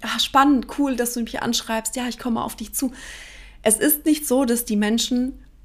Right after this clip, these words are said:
das immer als verkäuferisch betrachten, sondern viele wünschen sich auch die Hilfe und viele suchen auch ganz, ganz, ganz konkret nach Hilfe. Meine damalige Assistentin hat mich damals angeschrieben und hat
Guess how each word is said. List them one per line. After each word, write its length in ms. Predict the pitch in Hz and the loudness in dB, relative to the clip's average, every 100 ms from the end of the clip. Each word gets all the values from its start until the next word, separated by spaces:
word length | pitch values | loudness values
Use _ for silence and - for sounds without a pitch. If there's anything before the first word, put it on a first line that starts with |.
| - - - - - - - - | -20 -20 -20 -20 -20 -20 -20 -2
das 260 | - 220 - - | 4 4 4 4
immer 320 | 254 277 - | 4 6 4
als 420 | - 208 - - - | 2 2 -2 -6 -14
verkäuferisch 840 | - 214 - 262 285 - 165 - | -8 -6 -2 0 0 -2 -4 -4
betrachten, 560 | - - 220 233 - 190 | -4 -6 -6 -8 -8 -6
sondern 280 | 196 208 208 | -4 -4 -4
viele 380 | - 277 240 | 0 0 2
wünschen 340 | 208 370 - 220 | 0 0 0 0
sich 200 | 180 - | -2 -6
auch 120 | - | -4
die 120 | 214 | -4
Hilfe 280 | 202 214 208 | 0 0 -2
und 100 | 220 | -8
viele 240 | - 220 | -4 -2
suchen 300 | 202 226 226 | -2 -2 -4
auch 120 | - - | -6 -6
ganz, 240 | - - | -8 -6
ganz, 200 | - 180 - - | -8 -12 -16 -4
ganz 220 | 196 202 | -2 -2
konkret 400 | - 190 - 180 | -4 -8 -8 -8
nach 160 | - - | -8 -8
Hilfe. 320 | 196 - - - - - - - - - | -10 -8 -10 -12 -14 -16 -12 -12 -12 6
Meine 320 | 208 208 226 | 8 10 8
damalige 520 | 214 226 277 269 208 | 4 4 4 4 0
Assistentin 600 | - 202 - 240 262 220 | -2 -4 -6 -4 -2 -2
hat 140 | 214 208 | -4 -6
mich 140 | 202 | -8
damals 320 | 196 185 190 | -6 -6 -6
angeschrieben 600 | - 339 392 - - 190 | -2 0 0 -2 -4 -6
und 80 | 190 | -8
hat 140 | 190 | -10